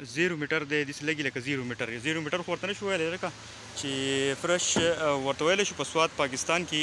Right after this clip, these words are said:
او استعمال به یي، خو د بهر ملکونو به استعمال یي، خو ولې که انجن تاسو وګورئ ملکونو، نو بهر ملکونو کې هم استعمال دی، خو لږ استعمال دی. ټیک ته جي؟ او ښه ښکلی استعمال شوی دی، مطلب د یو لاس یا داسې استعمال شوی دی، ځکه چې دا ټایم کې خو تاسو مخامخ نه یئ، مونږ،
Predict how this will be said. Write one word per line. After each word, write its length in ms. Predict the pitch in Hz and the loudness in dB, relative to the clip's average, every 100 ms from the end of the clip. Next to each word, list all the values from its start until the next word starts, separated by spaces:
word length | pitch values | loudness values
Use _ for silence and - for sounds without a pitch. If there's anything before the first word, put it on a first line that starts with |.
| 156 | 0
او 640 | 123 113 113 113 117 120 | -2 -2 -4 -4 -4 -2
استعمال 400 | 131 - 147 165 | -2 0 2 2
به 100 | 147 | 2
یي، 120 | 165 | 0
خو 100 | 175 | 0
د 140 | 135 127 | -2 0
بهر 140 | 135 156 | 0 2
ملکونو 240 | 143 165 160 | 0 -2 0
به 100 | 135 | 0
استعمال 340 | - 147 175 | 0 0 2
یي، 60 | 170 | 0
خو 140 | 139 139 | -2 -2
ولې 60 | |
که 160 | 127 135 | 0 -2
انجن 240 | 127 156 | 0 0
تاسو 340 | 156 156 156 175 | 0 -2 -2 -4
وګورئ 200 | 175 151 131 | -2 -2 -4
ملکونو، 260 | 120 147 160 - - - - - | -4 -6 -8 -14 -16 -16 -16 -4
نو 140 | 139 | -2
بهر 280 | 127 139 185 | 2 2 4
ملکونو 340 | 180 165 196 | 2 2 -2
کې 80 | 185 | 0
هم 120 | 196 180 | 0 0
استعمال 440 | - 147 156 165 | -2 2 2 4
دی، 80 | 151 | 0
خو 160 | - | -2
لږ 240 | 139 143 127 | 0 0 0
استعمال 460 | - - 113 113 | -8 -8 -6 -6
دی. 100 | 110 | -6
ټیک 140 | 113 170 | -8 -2
ته 80 | 220 | -2
جي؟ 140 | 165 156 - - - - 131 | -2 -6 -12 -16 -16 -4 0
او 80 | |
ښه 140 | 120 165 | 0 -2
ښکلی 240 | - 190 180 | 2 4 4
استعمال 320 | - 151 151 | 2 0 2
شوی 220 | - 185 | 2 2
دی، 100 | 170 | 4
مطلب 360 | 156 139 151 139 | 2 0 -2 2
د 40 | |
یو 160 | 143 160 | 2 4
لاس 260 | 156 143 | 2 2
یا 80 | 143 | 0
داسې 200 | 143 - | -2 -4
استعمال 340 | 139 - 131 127 | -4 -4 -2 0
شوی 180 | 165 | 0
دی، 100 | 156 | 0
ځکه 180 | 147 180 | 2 0
چې 100 | 180 | 0
دا 180 | 151 170 | 2 2
ټایم 160 | 170 170 | 2 0
کې 60 | |
خو 80 | 156 | -2
تاسو 300 | 156 175 175 | 2 0 0
مخامخ 460 | 165 131 143 156 175 | -2 0 0 -2 -2
نه 120 | 185 | 2
یئ، 120 | 185 | 4
مونږ، 340 | 175 170 160 | 2 0 2